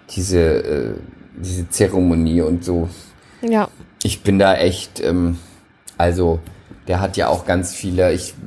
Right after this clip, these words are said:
Speaker 1: will es jetzt nicht so kurz anreißen, aber der hat viele Dinge gemacht, wie die ganze katholische Kirche, die ich sehr fragwürdig finde und die ich auch ganz scharf verurteile. Deswegen denke ich mir auch,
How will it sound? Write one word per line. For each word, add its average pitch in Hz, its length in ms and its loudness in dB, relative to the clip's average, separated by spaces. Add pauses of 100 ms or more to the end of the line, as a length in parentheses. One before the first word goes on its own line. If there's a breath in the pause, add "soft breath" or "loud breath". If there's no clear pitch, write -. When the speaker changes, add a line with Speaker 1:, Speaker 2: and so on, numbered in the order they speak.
Speaker 1:
will 110 200 4
es 107 160 2
jetzt 110 160 -4
nicht 110 140 2
so 107 100 -2
kurz 95 260 0
anreißen, 95 420 2
aber 92 180 0
der 98 120 -2
hat 95 160 0
viele 156 420 -2
Dinge 107 500 2 (640 loud breath)
gemacht, 98 420 0
wie 101 80 -2
die 95 140 -4
ganze 87 340 2
katholische 92 640 0
Kirche, 87 380 0
die 85 200 0
ich 82 120 -6
sehr 90 200 4
fragwürdig 90 760 -2
finde 92 280 0
und 85 400 -4
die 90 140 -4
ich - 200 -8
auch 78 220 -2 (220)
ganz 147 200 -8
scharf 113 280 -4
verurteile. 107 760 2 (440 loud breath)
Deswegen 92 340 -4
denke 82 240 -6
ich - 100 -14
mir 90 140 0
auch, 80 200 -2